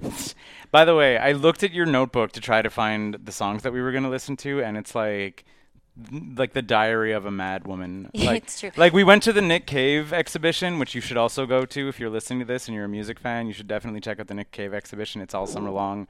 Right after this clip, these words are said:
Speaker 1: uh, in Quartier Spectacle. Uh,
Speaker 2: It was so good. There's so much stuff.
Speaker 1: Yeah, and, uh, if you look at, like, Nick Cave's notebooks, they are not unlike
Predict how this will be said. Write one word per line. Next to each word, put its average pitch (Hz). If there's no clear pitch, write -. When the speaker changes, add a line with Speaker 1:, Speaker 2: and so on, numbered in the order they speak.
Speaker 1:
uh, 95
in 101
Quartier 101
Spectacle. 92
Uh, 214
Speaker 2:
It -
was 269
so 226
good. 214
There's 214
so 240
much 247
stuff. -
Speaker 1:
Yeah, 110
and, 147
uh, 143
if 156
you 147
look 147
at, 160
like, 147
Nick 135
Cave's 120
notebooks, 104
they 120
are 113
not 131
unlike 117